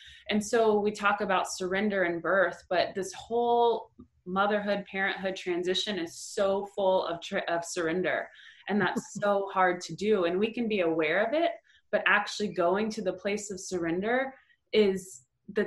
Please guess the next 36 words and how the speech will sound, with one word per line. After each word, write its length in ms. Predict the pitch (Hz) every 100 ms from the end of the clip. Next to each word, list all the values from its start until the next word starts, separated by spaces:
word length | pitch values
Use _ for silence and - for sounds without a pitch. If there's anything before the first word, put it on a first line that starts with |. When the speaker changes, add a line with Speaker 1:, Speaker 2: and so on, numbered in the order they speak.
| -
Speaker 1:
toughest 540 | - 202 - 247 247
and 160 | 190 180
bravest 420 | 180 196 214 -
thing 160 | 214 202
you 140 | 190
can 180 | 185 165
do. 300 | 165 208 247
But 200 | 202 - 185
if 160 | 180
we 80 | 190
don't 360 | 165 208 185 -
go 220 | 175 220
there, 460 | 214 156 156 160 - _ _ -
like, 260 | 175 - _ _ _ _ _ _ 175
we 100 | 208
don't, 320 | 202 196 - -
we 100 | 202
don't 200 | 214 214
come, 320 | 214 208 180 - -
like, 260 | 185 180
the 60 | 170
baby 260 | 208 226
doesn't 320 | 185 175 147 -
come, 220 | 151 143
right? 260 | 156 196
Like, 120 | 185 185
we 100 | 190
have 240 | 185 202
to 80 | 233
go 140 | 214
to 80 | 196
surrender 640 | 190 196 208 233 175 175 -
to 60 | -
have 300 | 202 202 175
a 40 |
baby. 560 | 175 208 180 151 160